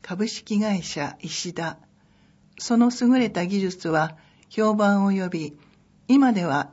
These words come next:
市内近隣はおろか、関東一円から依頼が舞い込むといいます。そんな建具の専門店ですが、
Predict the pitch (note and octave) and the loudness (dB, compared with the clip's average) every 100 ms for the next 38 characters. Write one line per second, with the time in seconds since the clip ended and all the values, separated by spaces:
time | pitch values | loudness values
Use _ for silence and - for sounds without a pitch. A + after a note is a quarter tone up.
0 | - - C4+ B3 G3 D3+ D3 - G3+ G3+ | -12 -2 4 4 4 -2 -6 0 2 2
1 | G3 F#3+ F#3+ F#3 F#3+ F3 D#3+ D3 D3 - | 2 0 -2 -2 -2 -4 -6 -8 -8 -14
2 | _ _ _ - C4+ B3+ A3 G3 G3 G3 | _ _ _ 0 2 2 0 0 -2 -4
3 | A#3 A#3+ A#3+ A3+ G#3+ G#3 - - E3+ F#3 | 0 2 2 2 2 2 -2 -8 -6 -2
4 | G3 G#3 G3+ G3 G3+ G#3 G3+ F3 D#3 D#3 | 0 2 2 0 -2 -2 -4 -4 -8 -8
5 | D#3 G#2 - - - _ _ _ _ _ | -8 -8 -10 -14 -20 _ _ _ _ _
6 | _ _ _ _ _ - C4 C4 B3+ B3 | _ _ _ _ _ -4 4 6 6 4
7 | A#3+ C4+ B3+ A3 F3+ G#3+ G#3+ A3 A3+ G#3 | 0 2 4 4 2 0 2 2 2 0
8 | F3+ E3+ D#3+ - D#3+ D#3 | -2 0 -2 -2 -2 -2